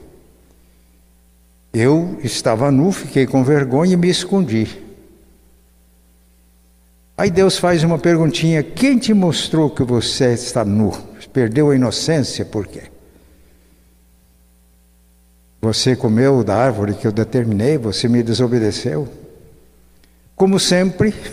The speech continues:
ele sempre arruma uma desculpa. "A esposa que me deste."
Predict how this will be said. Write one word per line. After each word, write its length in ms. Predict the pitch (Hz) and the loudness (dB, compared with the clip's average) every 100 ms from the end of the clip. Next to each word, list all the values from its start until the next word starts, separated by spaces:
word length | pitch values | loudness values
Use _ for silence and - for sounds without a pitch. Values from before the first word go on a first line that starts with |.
| - - - - - - - - - - - - - - - - - _ - - | -14 -12 -12 -12 -16 -18 -20 -20 -14 -12 -12 -16 -20 -20 -20 -20 -20 _ -14 -4
ele 260 | 117 135 | 0 2
sempre 420 | 131 - 139 139 151 | 0 2 0 2 0
arruma 320 | 117 135 143 | 2 2 4
uma 160 | 139 | 2
desculpa. 720 | 139 147 - 147 131 - - - - - - | 2 0 -2 0 0 -2 -10 -12 -16 -14 -4
"A 100 | 151 | 0
esposa 640 | 160 - - 170 196 160 185 | 0 0 -2 2 2 2 -2
que 160 | 185 | 0
me 140 | 175 151 | 0 0
deste." 680 | 95 76 - - - 78 | -2 -4 -8 -14 -18 -18